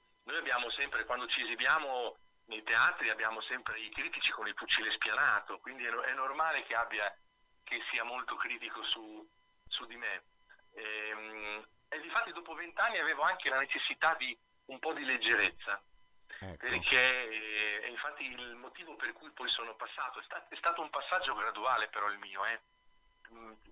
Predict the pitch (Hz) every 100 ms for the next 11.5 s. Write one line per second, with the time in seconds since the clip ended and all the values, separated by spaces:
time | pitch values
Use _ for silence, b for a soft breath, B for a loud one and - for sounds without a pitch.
0 | - - 151 151 127 127 139 135 127 151
1 | 143 107 113 - 127 151 139 117 117 110
2 | 110 113 107 - 110 131 113 117 101 107
3 | 101 110 110 98 B B - 123 110 110
4 | 110 117 113 110 104 B B - - -
5 | 135 143 123 123 117 113 120 120 113 113
6 | - 110 117 113 104 101 127 131 117 107
7 | B B B - 170 156 151 170 185 185
8 | 202 202 220 156 170 147 135 147 139 131
9 | 127 123 120 - 131 135 151 113 110 98
10 | 92 - _ _ 104 117 147 123 - 123
11 | 135 127 123 170